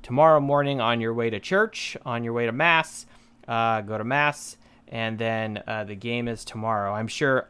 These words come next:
all of you, like me, are not only excited, but you've already prepared your house, right? You know, you've put the stockings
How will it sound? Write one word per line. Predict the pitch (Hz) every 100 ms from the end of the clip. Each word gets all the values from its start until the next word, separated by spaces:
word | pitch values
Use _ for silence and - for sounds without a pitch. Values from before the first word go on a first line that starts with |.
| _
all | 139 160
of | 151 143
you, | 147 147 143 -
like | - 131 160 139
me, | 139 143 120 120 - - - - _
are | 110 110 107 -
not | - 123 165
only | 180 160
excited, | 127 - 135 123 123 113
but | 117 101
you've | 120
already | 147 160
prepared | 151 139 - 143 135 131
your | 120 110
house, | - 117 98 90 - -
right? | 113 113 104 - - -
You |
know, | 110 107
you've | 107 107 110 -
put | 135 123 - _ _ _ -
the |
stockings | 117 - 131 127 - 127 117